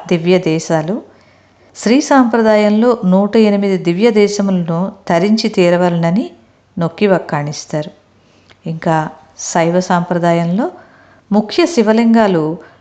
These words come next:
నూట ఎనిమిదిగా వర్ణిస్తారు. తాండవంలో నూట ఎనిమిది కదలికలుంటాయి. శివుడు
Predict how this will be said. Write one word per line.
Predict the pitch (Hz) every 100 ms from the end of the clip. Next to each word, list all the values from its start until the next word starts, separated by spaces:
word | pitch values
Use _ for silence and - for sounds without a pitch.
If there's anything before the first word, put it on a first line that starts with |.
| _
నూట | 180 202 226
ఎనిమిదిగా | 247 214 202 185 180 233 403 - - _ -
వర్ణిస్తారు. | 180 175 160 - 151 151 - - _ _ _
తాండవంలో | 165 160 185 208 214 214 208 185 160 -
నూట | 170 185 190
ఎనిమిది | 196 185 175 165
కదలికలుంటాయి. | - 160 208 220 220 180 156 151 - - _ _ _ _ _ _ -
శివుడు | - 247 311 294 165 180